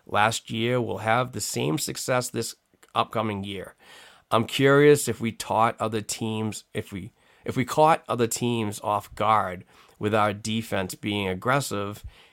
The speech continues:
and if now teams can prepare better for it."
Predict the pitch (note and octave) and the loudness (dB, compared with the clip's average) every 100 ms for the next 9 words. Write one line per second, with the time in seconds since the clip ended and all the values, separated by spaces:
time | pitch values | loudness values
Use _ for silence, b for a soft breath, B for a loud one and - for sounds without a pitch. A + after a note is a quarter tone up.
0 | B A2 G#2+ A2 G2+ A2 G#2+ G#2+ G#2 G2+ | B -2 4 2 2 2 4 4 2 0
1 | G#2 - - A#2 A2 G#2 - A2 G#2+ F#2 | -4 -8 -4 -2 -2 -4 -4 -2 -2 -4
2 | G#2+ - G#2 G2+ F#2+ G2 G2 F2+ - G#2 | -8 -4 -2 -2 -2 -4 -6 -6 -4 -4
3 | F#2 F#2 | -4 -6